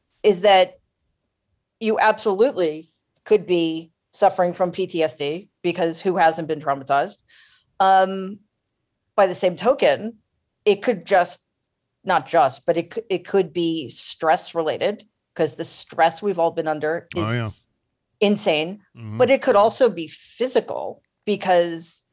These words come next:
Speaker 1: the stress takes its physical toll and the isolation takes a physical toll.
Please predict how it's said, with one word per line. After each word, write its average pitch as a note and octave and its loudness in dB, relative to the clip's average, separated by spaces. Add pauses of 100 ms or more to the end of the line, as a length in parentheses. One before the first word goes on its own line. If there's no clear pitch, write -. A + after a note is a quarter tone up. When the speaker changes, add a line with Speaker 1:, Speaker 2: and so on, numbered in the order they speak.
(240)
Speaker 1:
the G3 -2
stress - -2
takes F3 -4
its E3+ -14
physical B3+ 0
toll C3 -2
and D#3 -6
the - -2
isolation A#3+ 0
takes F#3+ -6
a - -8
physical D#3 -10
toll. - -4